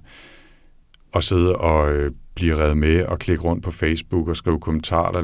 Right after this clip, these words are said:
læse kommentarer, eller poste ting, uden at du har den der metahjerne kørende hele tiden, der tænker, "Nå, nå, men det var da et interessant måde at gribe det an med min personlighedstype på. Det må jeg hellere skrive ned om."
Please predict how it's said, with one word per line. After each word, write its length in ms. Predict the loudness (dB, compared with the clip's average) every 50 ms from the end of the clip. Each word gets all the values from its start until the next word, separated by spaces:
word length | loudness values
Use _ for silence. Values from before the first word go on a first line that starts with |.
| -2 -2
læse 140 | -2 -4 -4
kommentarer, 480 | -6 -6 -6 -4 -2 0 0 0 0 -2
eller 120 | -4 -6
poste 460 | -4 -4 -2 -2 -2 -2 -6 -8 -8
ting, 400 | -6 -2 -2 -2 -2 -2 -4 0
uden 320 | 2 2 4 4 4 2 2 0
at 180 | -2 -4 -2 -4
du 80 | -4 -2
har 140 | 0 0
den 240 | 0 0 0 0 0
der 160 | 0 0 0
metahjerne 800 | 0 0 0 -2 -2 -2 -2 -2 -2 0 -2 -2 -2 -4 -6 -6
kørende 360 | -2 0 0 2 2 2 2
hele 280 | 2 2 2 2 2 0
tiden, 260 | -2 -2 -2 -4 -4
der 80 | -6 -4
tænker, 260 | -4 -2 -2 -2 -2
"Nå, 400 | -4 -8 -10 -8 -6 -6 -6 -6 -8 -10 -16 -18 -18 -18 -16 -14
nå, 120 | -12 -10
men 280 | -8 -8 -10 -10 -12 -14 -18 -20 -20 -20 -16 -12
det 80 | -10
var 60 | -6 -4
da 100 | -4 -4
et 100 | -4 -4
interessant 640 | -6 -6 -6 -6 -8 -6 -4 -4 -4 -4 -6 -4
måde 220 | -2 0 0 0 0
at 80 | 0
gribe 200 | 0 0 -2 0 -2
det 60 | -4
an 180 | -4 -2 -2 0
med 80 | 0 0
min 220 | 0 0 0 -2
personlighedstype 1000 | -4 -6 -6 -4 -4 -6 -6 -6 -4 -4 -4 -6 -6 -8 -6 -4 -4 -4 -4 -6 -4
på. 220 | -2 -2 -4 -2 -2
Det 80 | -2 -2
må 80 | 0
jeg 120 | 0 0 -2
hellere 200 | -2 -4 -4 -6
skrive 260 | -6 -6 -6 -4 -4
ned 160 | -2 -2 -2
om." 200 | -4 -4 -6 -8